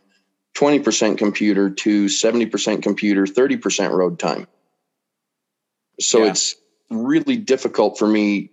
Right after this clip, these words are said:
Speaker 1: you know, and if I'm not on the computer, I'm on the road, but I'm in a truck. You
Speaker 2: Yeah.
Speaker 1: know, I'm running back and forth between projects. Um,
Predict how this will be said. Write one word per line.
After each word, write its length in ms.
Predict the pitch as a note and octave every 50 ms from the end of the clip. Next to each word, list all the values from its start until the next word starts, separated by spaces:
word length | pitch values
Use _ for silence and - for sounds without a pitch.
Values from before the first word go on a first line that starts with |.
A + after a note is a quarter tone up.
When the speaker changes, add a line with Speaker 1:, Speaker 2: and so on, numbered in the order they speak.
| _ _
Speaker 1:
you 140 | A#2 A2+ G#2+
know, 100 | G2+ G2
and 120 | - A2+ A#2
if 120 | A2 -
I'm 160 | A#2 G#2+ G#2+ A2
not 360 | A2+ A#2+ C3 B2 G#2+ - - _ _ _ _ _ _ _ -
on 160 | A#2+ B2 B2
the 60 | B2 A#2
computer, 600 | - A2+ G#2 G#2 - A2+ B2 B2+ C#3 D3+ D#3 - -
I'm 180 | - G#2+ G#2 G#2+
on 160 | A2 A2 G#2+ G#2+
the 60 | G2
road, 380 | F#2+ G#2 G#2+ A2+ A#2+ B2+ B2 A2
but 80 | G#2+
I'm 140 | G#2+ G#2 G#2
in 60 | G2+
a 60 | F#2+ F#2
truck. 360 | - - A#2 F2+ C2 - - - - _ _ _ _ _ _ _ _ _ _ _ _ _ _ _ _ _ _ _
You 100 | - G#2+
Speaker 2:
Yeah. 60 | G#2 G2
Speaker 1:
know, 140 | G2 G#2+
I'm 640 | - G#2 G#2 G2+ G2+ G2+ G2 G2 G2 F#2+ F#2 - - _ _ _ _
running 500 | G#2+ G#2 A#2 A#2+ A#2+ A#2 A2+ A2 G2+ F#2+
back 340 | - _ - A#2 A#2+ A#2 -
and 140 | A2+ G#2+ -
forth 240 | - A2+ A2 G#2+ -
between 340 | G#2+ G2+ - A2 A2 G#2
projects. 720 | G2+ - G2+ G2 G2 F#2+ F#2 G2 F#2 F#2 G#2 - - - -
Um, 340 | F#2 F#2+ F#2 F2+ F2 D#2+